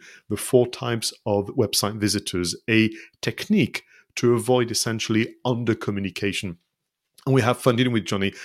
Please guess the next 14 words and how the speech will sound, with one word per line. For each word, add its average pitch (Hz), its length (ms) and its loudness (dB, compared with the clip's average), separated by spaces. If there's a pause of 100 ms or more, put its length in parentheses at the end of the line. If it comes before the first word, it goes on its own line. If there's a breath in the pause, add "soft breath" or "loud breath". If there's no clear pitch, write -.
(140 loud breath)
looking 107 300 -2
at 101 100 -2
the 104 40 -4
four 135 280 4
types: 101 320 -4
the 104 100 -2
investigator, 101 720 -2
the 87 140 -8
relationship 101 560 -6
builder, 85 340 -6 (220 loud breath)
the 104 80 -4
negotiator, 101 800 -4 (280 soft breath)
the 107 120 -4
dreamer. 110 800 2